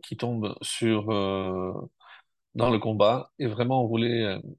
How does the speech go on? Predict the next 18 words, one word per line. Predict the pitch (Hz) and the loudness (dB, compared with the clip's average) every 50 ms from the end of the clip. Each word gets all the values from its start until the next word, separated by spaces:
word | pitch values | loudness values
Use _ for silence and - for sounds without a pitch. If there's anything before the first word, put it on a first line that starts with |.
| - 80 - - | -18 -18 -10 -6
consacrer | 117 113 - 123 104 - - - 123 123 127 127 110 | -4 0 2 2 2 0 0 2 4 4 4 4 4
et | |
avoir | 104 101 104 117 113 117 | 2 0 0 0 0 0
une | 113 104 | -2 -4
pensée | - 110 107 107 - - 113 117 127 120 | -2 -2 -2 -2 0 0 2 2 2 0
pour | - 123 120 | 0 0 2
l'élévation | 117 110 110 110 104 - - 123 120 | 2 2 2 0 0 0 -2 -4 -2
de | 113 113 | 0 0
leur | 107 107 101 - - - | 0 0 0 -2 -2 -2
âme, | 120 120 120 123 131 | 0 0 0 -2 -4
qu'Hachem | - - - - - 117 110 110 110 - - | -6 -6 -6 -2 -2 0 0 0 -2 -2 -2
accueille | 104 110 - - 113 110 110 | -4 -2 0 2 4 4 4
ces | 110 - - 107 104 117 | 2 0 -2 -2 0 0
âmes, | 113 107 110 113 120 - - - - | 0 0 0 -2 -4 -6 -6 -6 -6
euh, | 101 95 95 95 92 90 90 87 87 104 | -4 -4 -2 -2 -2 -4 -4 -4 -6 -4
vraiment | 107 113 120 117 117 110 | -2 0 0 2 2 2
des | 107 104 98 | 2 0 0
giborim, | 117 113 107 113 107 101 113 110 113 123 | 0 0 2 2 0 0 0 -2 -2 -4